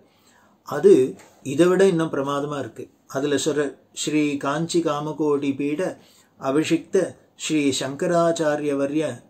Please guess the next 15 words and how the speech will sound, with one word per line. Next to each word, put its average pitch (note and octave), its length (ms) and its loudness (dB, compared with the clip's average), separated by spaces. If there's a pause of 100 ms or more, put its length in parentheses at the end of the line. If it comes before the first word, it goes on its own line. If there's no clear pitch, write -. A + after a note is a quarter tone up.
(120)
நன்னு D3+ 500 -2
புரோவுமு" C3+ 680 0
அப்படின்னு. C#3 400 -6
இவெல்லாம் E3 500 0
தெலுங்கு, D#3+ 680 2 (760)
தமிழ், E3 500 2 (320)
சம்ஸ்கிருதம் D#3+ 840 -2
எல்லா D#3 840 2
பாஷைகள்லயும் E3 680 -2
பெரிய D3+ 200 -2
வித்வான்களா C#3+ 540 -4
இருந்ததுனால C#3 760 -6 (360)
இதுல D#3 240 2
தெலுங்குலயும் D#3+ 500 2
பண்ணியிருக்கார். B2+ 460 -8